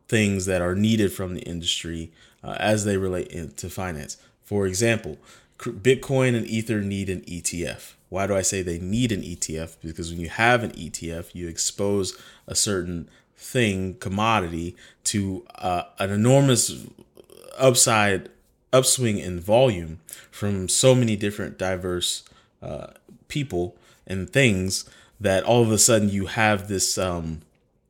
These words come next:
reliable commodity, reliable financial product that can establish future gains for future people.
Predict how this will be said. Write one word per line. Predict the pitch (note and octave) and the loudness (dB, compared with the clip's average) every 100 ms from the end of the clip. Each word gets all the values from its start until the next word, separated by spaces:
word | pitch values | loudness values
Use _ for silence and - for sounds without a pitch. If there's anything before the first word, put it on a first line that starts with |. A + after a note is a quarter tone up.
| _ _ _ - - | _ _ _ -16 -2
reliable | B2+ A#2+ G#2 G2+ G#2+ A#2 B2+ C#3 C3+ B2+ | 2 4 4 2 4 6 4 2 0 0
commodity, | A#2+ A2 A2 F2 D#2 E2 - | 0 2 2 0 -6 -10 -4
reliable | G#2 G#2 G#2 A2+ A#2 A#2 G#2+ | -2 2 4 4 4 2 -2
financial | G#2+ G2+ G2 F2+ F2 | -4 -6 -6 -8 -10
product | - F2+ F2 E2+ - - - - _ | -6 -6 -4 -8 -10 -20 -20 -20 _
that | F#2 F2+ E2 | -4 -2 -2
can | - F#2+ F2+ | -4 -4 -2
establish | - G2+ G2 F#2 F#2 - | -2 0 0 0 -2 -2
future | - F#2+ - F2 | -4 -4 -4 -4
gains | F2 E2+ E2 D#2+ - _ | -4 -4 -4 -6 -8 _
for | - E2+ | -16 -10
future | F#2+ E2+ - | -8 -8 -10
people. | - G2 - D2 | -10 -10 -8 -14